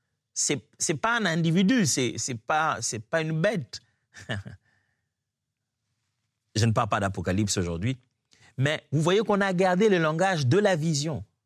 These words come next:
On prie même jusqu'aujourd'hui, en utilisant le même langage qu'on a trouvé dans la vision ou dans le songe. On n'a pas voulu à cent pour cent substituer ou interpréter tout.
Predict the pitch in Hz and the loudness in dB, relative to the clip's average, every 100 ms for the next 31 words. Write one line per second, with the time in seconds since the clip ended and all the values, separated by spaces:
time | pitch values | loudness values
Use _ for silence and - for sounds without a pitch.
0 | _ _ _ _ 170 190 151 190 254 214 | _ _ _ _ 2 2 4 2 4 4
1 | 233 233 156 143 143 117 107 92 85 - | 2 0 0 0 0 2 2 0 -4 -12
2 | _ _ _ _ 175 180 185 - 175 180 | _ _ _ _ 2 4 2 2 0 2
3 | 220 123 190 240 233 247 208 175 170 208 | 2 2 2 4 2 2 2 2 2 0
4 | 185 175 175 151 151 147 175 135 208 170 | 0 0 0 0 0 0 0 0 2 2
5 | 151 139 185 156 139 139 139 - 156 95 | 0 0 2 2 2 2 2 0 -2 -2
6 | 73 - _ _ _ 139 160 226 185 214 | -6 -16 _ _ _ -2 0 0 2 4
7 | 214 156 208 180 147 131 175 - - - | 2 2 0 0 0 0 0 -4 -10 -6
8 | - 226 165 - 143 202 202 175 156 131 | 0 0 0 -2 -2 0 2 2 2 0
9 | 139 - 127 170 131 117 | -2 -2 0 -2 -2 -4